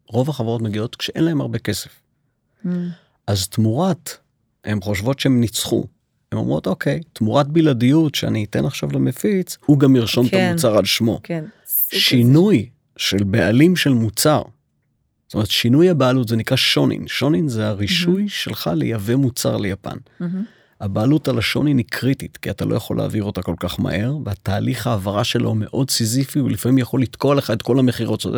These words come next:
Speaker 1: אתה יכול להיות בסו-, בשיא המכירות שלך, פתאום אתה אומר, "רגע, לא בא לי על המפיץ, הוא לא עושה מספיק
Speaker 2: שינוי
Speaker 1: עבודה."
Speaker 2: מפיץ, אתה מדבר,
Speaker 1: שינוי
Speaker 2: כן.
Speaker 1: מפיץ,
Speaker 2: מהמם.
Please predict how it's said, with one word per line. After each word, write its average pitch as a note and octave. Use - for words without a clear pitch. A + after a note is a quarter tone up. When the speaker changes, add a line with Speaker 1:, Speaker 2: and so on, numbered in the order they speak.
Speaker 1:
אתה D3+
יכול E3
להיות D#3+
בסו-, D#3+
בשיא C3
המכירות E3
שלך, -
פתאום D#3
אתה C#3
אומר, C#3+
"רגע, E3+
לא E3
בא F3
לי E3+
על C#3
המפיץ, A#2
הוא A2
לא A#2+
עושה C3+
מספיק C#3+
Speaker 2:
שינוי A3
Speaker 1:
עבודה." B3+
Speaker 2:
מפיץ, A#3
אתה E3
מדבר, D3
Speaker 1:
שינוי C#3+
Speaker 2:
כן. F3+
Speaker 1:
מפיץ, E3
Speaker 2:
מהמם. F#3+